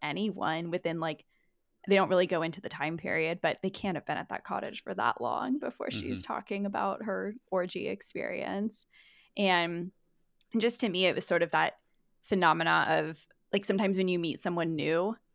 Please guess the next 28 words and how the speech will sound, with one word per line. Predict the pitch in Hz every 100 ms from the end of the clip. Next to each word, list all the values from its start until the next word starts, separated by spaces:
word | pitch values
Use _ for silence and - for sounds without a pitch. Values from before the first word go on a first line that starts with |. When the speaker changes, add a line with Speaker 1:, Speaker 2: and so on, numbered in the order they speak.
| _
Speaker 1:
and | 190 170
they |
don't | 180 147 135
know | 165
your | 170 185
whole | 180 175 175 -
backstory, | 175 - - 196 202
it | 196
becomes | 185 - 175 165
easier | 156 165 170 180
to | 170
just, | 160 165 -
like, | 151 - - _ _
share | - 170 117
things | 151 165 180 202
that | 190
are | 170
really | 165 160 165
intimate, | - 165 226 254 285 - - - _
especially | 208 - 180 - 190
when | 175 175
I | 185
think | 208 190
of |
times | - 160 165 160
when, | 160
like, | 160
I | - 160 160 156